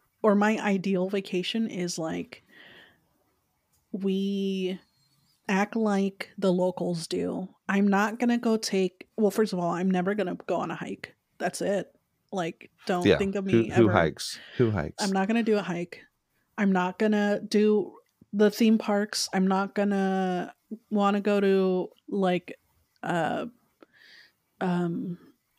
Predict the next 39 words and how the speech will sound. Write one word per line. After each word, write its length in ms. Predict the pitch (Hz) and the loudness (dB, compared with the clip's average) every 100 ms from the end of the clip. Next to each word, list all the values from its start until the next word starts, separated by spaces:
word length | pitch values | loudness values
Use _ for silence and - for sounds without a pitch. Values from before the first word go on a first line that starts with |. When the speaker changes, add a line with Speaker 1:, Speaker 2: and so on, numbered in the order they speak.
| _ _ _ - | _ _ _ -2
Speaker 1:
like, 180 | 214 190 | 0 2
a 60 | 185 | 2
Speaker 2:
You're 120 | - | 4
thinking 220 | - 196 | 6 6
of 60 | 78 | 4
Speaker 1:
coast 140 | 92 | 2
tour 640 | 90 214 85 85 85 85 82 | 4 6 6 6 4 2 -2
Speaker 2:
Disneyland, 60 | - | -4
that 160 | 82 - | -6 -4
kinda 220 | 80 71 - | -6 -4 0
Speaker 1:
or 300 | 196 196 175 | 0 0 -4
Speaker 2:
stuff. 100 | _ 233 | _ 2
Speaker 1:
anywhere, 580 | 233 240 190 160 - - | 4 4 0 -4 -8 -6
anywhere 720 | 196 208 233 240 240 240 240 - _ - | 0 2 2 2 0 0 -4 -8 _ -4
in 120 | 202 | 0
any 420 | 180 196 196 190 _ _ _ 214 | 2 2 0 -2 _ _ _ -2
land 640 | 196 180 175 170 170 - _ - | 0 2 2 0 -4 -8 _ -6
across 420 | 190 - 175 - | -4 -2 -2 -2
the 80 | 175 | -2
world. 400 | 175 170 165 262 | -2 -4 -6 -8
You 200 | 196 190 | -4 -2
are 80 | 175 | -2
never 220 | 175 170 | -4 -4
gonna 160 | 175 156 | -6 -8
catch 240 | - - | -10 -10
me 100 | - | -10
doing 220 | 190 185 190 | -10 -10 -10
those 180 | 202 | -12
things. 400 | - 208 208 - - - - - - | -10 -10 -10 -14 -16 -20 -20 -20 -10
I 140 | 196 185 | -2 2
Speaker 2:
You're 100 | 214 | 2
not 140 | 202 | 2
gonna 200 | - 196 | 2 4
do 160 | 190 - | 6 4
a 40 | |
Speaker 1:
prefer 20 | |
Speaker 2:
coast 600 | 214 - 92 101 - - - | 4 2 2 0 -8 -14 -10
tour? 520 | - 95 95 117 131 _ _ _ _ _ _ _ _ _ _ - | -2 0 0 -2 -8 _ _ _ _ _ _ _ _ _ _ -16
Speaker 1:
N-, 100 | - | -10